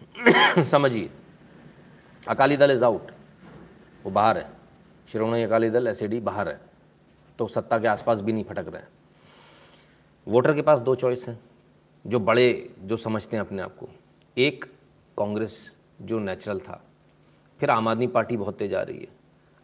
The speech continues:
अब इन दो को समझ लीजिए, कांग्रेस में सिद्धू यानी पाकिस्तान का दोस्त, आम आदमी पार्टी यानी खालिस्तानियों के दोस्त,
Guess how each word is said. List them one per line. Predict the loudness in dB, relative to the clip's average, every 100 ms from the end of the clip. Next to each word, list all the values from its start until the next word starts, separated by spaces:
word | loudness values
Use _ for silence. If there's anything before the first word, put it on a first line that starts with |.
| -4
अब | -4 -4
इन | 0 4
दो | 6 6
को | 4
समझ | 2 -2 -4
लीजिए, | -8 -12 -16 -20 _ _ _ _ _ _
कांग्रेस | 0 2 2 2
में | 0 -6 -8 -18
सिद्धू | -8 -6 -4 -4 -8 -20 _ _ _ _
यानी | -4 -2
पाकिस्तान | -2 -4 -4 -4 -2
का | -2
दोस्त, | -2 -6 -10 -20 _ _ _ _ _ _ _ _ _ _ _ _ _ _ _ _ _ _ _ _ _ _ -2
आम | 0 4
आदमी | 4 2
पार्टी | 2 2 2 -2 -2
यानी | 0 -2
खालिस्तानियों | -4 -6 -4 -2 -2 0
के | -2
दोस्त, | 0 -2 -4 -14